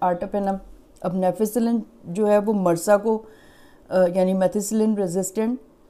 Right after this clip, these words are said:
अ, Staphylococcus aureus को भी नहीं कर रही है कवर, और ertapenem जो है ना वो मरसा को करता है कवर और ना वो, अ,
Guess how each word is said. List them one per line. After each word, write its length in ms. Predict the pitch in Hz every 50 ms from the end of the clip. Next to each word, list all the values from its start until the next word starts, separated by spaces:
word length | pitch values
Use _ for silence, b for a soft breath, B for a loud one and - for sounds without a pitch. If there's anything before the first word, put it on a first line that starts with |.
| _ _ _ - - - -
अ, 400 | 175 180 180 170 165 165 160 160
Staphylococcus 720 | 156 - - 202 196 190 214 214 208 208 214 196 208 214 208 - - -
aureus 380 | 190 180 175 170 185 214 214 214
को 140 | - 233 220
भी 140 | 208 240 240
नहीं 220 | 226 226 226 226
कर 160 | 226 226 214
रही 160 | 208 220 220
है 60 | 226 214
कवर, 340 | - 214 208 208 220 254 - - - - _ _ _ - - -
और 220 | 202 202 - - -
ertapenem 640 | 180 175 175 175 175 233 220 240 226 226 233 233 226
जो 140 | 226 233
है 320 | 233 233 233 240 226 196 170
ना 200 | 175 185 190 202
वो 160 | 208 233 247
मरसा 360 | 226 214 196 180 - - 208
को 140 | 202 220 220
करता 320 | 208 220 214 196 196 226
है 80 | 220 220
कवर 360 | 214 220 208 208 214 240 277 - - - - - - - - -
और 120 | 185 185
ना 260 | 185 180 185 190 196
वो, 220 | 202 196 208 214
अ, 60 | 220